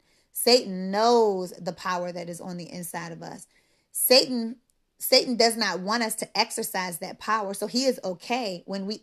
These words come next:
elevate our surroundings, when he ele-, when we elevate our circumstances above the power of the Holy Spirit that lives on the inside of us. He's okay with that. So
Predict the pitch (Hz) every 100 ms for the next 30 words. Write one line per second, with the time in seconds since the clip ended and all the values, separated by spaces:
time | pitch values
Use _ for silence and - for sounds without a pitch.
0 | 208 220 214 190 175 190 185 180 - 180
1 | 175 196 196 170 175 185 196 - 190 214
2 | 202 190 185 190 190 190 180 160 160 -
3 | 190 180 185 180 156 165 165 175 160 160
4 | 180 170 165 175 170 170 - 175 170 160
5 | 175 170 175 175 - 170 165 180 180 170
6 | 165 - 202 180 170 - 208 214 - 151
7 | 147 _ _ _ _ _ - 214 202 185